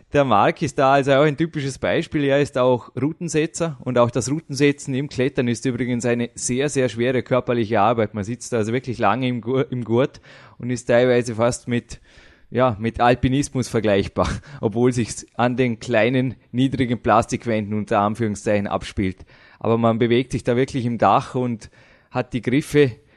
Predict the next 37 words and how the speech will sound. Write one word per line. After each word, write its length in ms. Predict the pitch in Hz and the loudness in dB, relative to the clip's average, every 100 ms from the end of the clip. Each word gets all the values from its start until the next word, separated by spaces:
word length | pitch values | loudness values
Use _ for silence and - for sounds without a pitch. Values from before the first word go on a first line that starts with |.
| _ | _
zu 140 | - 147 | -4 -2
schrauben 420 | 123 113 139 139 | 4 4 4 2
und 140 | 123 | 0
ist 180 | 127 - | -2 0
wirklich 360 | 135 - 123 113 | -2 0 0 4
auch 280 | 123 131 | 4 2
teilweise 680 | - 117 120 120 123 120 117 - _ | -4 2 4 4 2 2 -2 -4 _
sehr, 240 | - 135 | 2 4
sehr 160 | 123 113 | 6 2
anstrengend. 1080 | 117 - 117 107 - - 113 110 104 90 - | 2 -4 -2 -2 -4 -8 -2 0 -2 -6 -8
Ich 200 | 127 113 | -8 -2
weiß 300 | 113 131 165 | 2 4 4
das, 340 | 151 156 151 - | 4 4 2 -2
denn 200 | 117 131 | -2 -2
ich 240 | 123 - | -8 0
war 260 | 120 117 - _ - | 2 2 -2 _ -14
selbst 400 | - 123 147 - | 0 0 0 -2
schon 240 | 123 127 | -2 -2
als 240 | 117 110 123 | -4 -2 -2
Routensetzer 540 | 156 120 120 127 131 | -4 -2 -2 0 -2
aktiv. 440 | 120 - 139 - _ - - - | -4 -4 -6 -8 _ -20 -20 -20
Nun 240 | - 156 175 | -6 0 2
allerdings 720 | 156 147 139 143 - - - | 4 2 2 -2 -4 -8 0
auch 380 | 127 143 - - | 4 4 0 -6
mein 420 | 131 127 147 135 _ - | 0 2 0 -4 _ -4
Trost 320 | 139 151 180 | 0 0 0
an 80 | 131 | 2
alle 240 | 117 160 143 | 2 4 2
Athleten, 400 | 139 147 139 139 | 2 -2 -2 -4
die 80 | |
sich 160 | 139 127 | -4 -2
jetzt 200 | 131 - | -4 -2
wir-, 140 | 139 - | -2 -2
nicht 340 | 147 170 - | -4 -6 -2
wirklich 420 | 147 151 - 131 | 0 0 -2 -4
handwerklich 640 | 120 139 147 147 147 151 131 | 0 0 0 -2 0 -4 -2
oder 260 | 123 120 | 0 -2